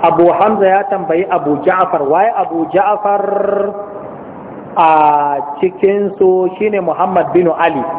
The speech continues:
limamin su na biyar, Al-Baqir kenan. Ya ce, "Wa man a'da'ullahi aslahakallah?"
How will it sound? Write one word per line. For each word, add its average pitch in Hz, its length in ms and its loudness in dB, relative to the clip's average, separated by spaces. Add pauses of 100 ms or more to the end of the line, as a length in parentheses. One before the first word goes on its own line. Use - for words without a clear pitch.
(340)
limamin 170 560 2
su 156 80 -4
na 165 80 4
biyar, 165 320 2
Al-Baqir 165 640 0
kenan. 135 240 0 (1500)
Ya 233 160 6
ce, 262 160 4
"Wa 202 160 4
man 247 240 -2
a'da'ullahi 202 1120 -2
aslahakallah?" 185 800 -2